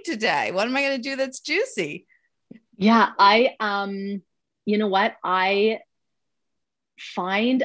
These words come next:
Speaker 2: I feel like even when I'm bitchy and shitty,
Speaker 1: Yeah.
Speaker 2: uh, and pissed off, which I am all the time. I'm like a rager. That's my default.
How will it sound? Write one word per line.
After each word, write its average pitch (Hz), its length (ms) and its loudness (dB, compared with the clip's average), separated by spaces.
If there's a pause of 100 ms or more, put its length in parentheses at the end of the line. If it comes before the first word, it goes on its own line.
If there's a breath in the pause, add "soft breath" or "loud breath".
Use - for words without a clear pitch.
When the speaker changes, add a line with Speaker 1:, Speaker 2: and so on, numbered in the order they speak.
(120)
Speaker 2:
I 196 120 -6
feel 226 340 0
like 247 320 0
even 214 380 0
when 208 260 -4
I'm 180 340 -6 (380)
bitchy 277 800 2
and 185 240 0
shitty, 208 800 4 (320)
Speaker 1:
Yeah. - 160 -10 (520)
Speaker 2:
uh, 170 280 2
and 185 260 -4
pissed 220 340 0
off, 254 160 2
which 226 200 4
I 277 80 6
am 262 240 2
all 202 160 4
the 208 100 0
time. 196 300 -4
I'm 202 120 0
like 214 180 0
a 208 40 0
rager. 175 540 0
That's - 260 -8
my 175 140 -6
default. 156 540 -4